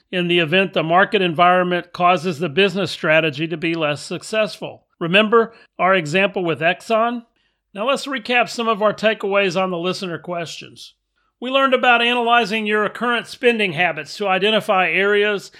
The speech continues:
that can be trimmed back or even eliminated to create room or a buffer, allowing you to grow the gap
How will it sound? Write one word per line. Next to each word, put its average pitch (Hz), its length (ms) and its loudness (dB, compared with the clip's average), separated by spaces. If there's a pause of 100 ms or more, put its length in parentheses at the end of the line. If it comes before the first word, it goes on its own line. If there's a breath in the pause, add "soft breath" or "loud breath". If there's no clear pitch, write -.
that 180 200 -6
can 202 180 -6
be 185 140 -6
trimmed 233 400 -4
back 214 340 2
or 202 80 0
even 220 260 0
eliminated 196 760 0
to 180 120 -8
create 190 420 -4
room 190 380 -2
or 165 140 -4
a 156 80 -2
buffer, 180 540 -4 (140 soft breath)
allowing 233 440 2
you 220 100 0
to 208 80 2
grow 185 320 2
the 185 120 0
gap 147 480 -2